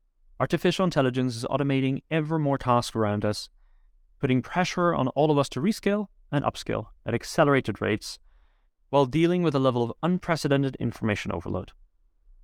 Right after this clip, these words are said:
The education system, built for an age of information scarcity and around a broadcast model of teachers and learners,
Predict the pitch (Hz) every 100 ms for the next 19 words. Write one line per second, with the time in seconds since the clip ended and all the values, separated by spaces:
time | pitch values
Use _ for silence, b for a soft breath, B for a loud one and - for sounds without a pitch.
0 | _ _ _ _ _ - - - 127 135
1 | 143 - 254 - 131 - - - 117 147
2 | _ _ _ 156 185 185 185 175 165 175
3 | 160 139 131 127 123 117 104 95 - 220
4 | - 110 104 110 - - - - 127 135
5 | 143 135 113 143 196 240 - 214 185 -
6 | 131 120 117 - - 165 - 156 147 -
7 | - 123 165 151 110 104 107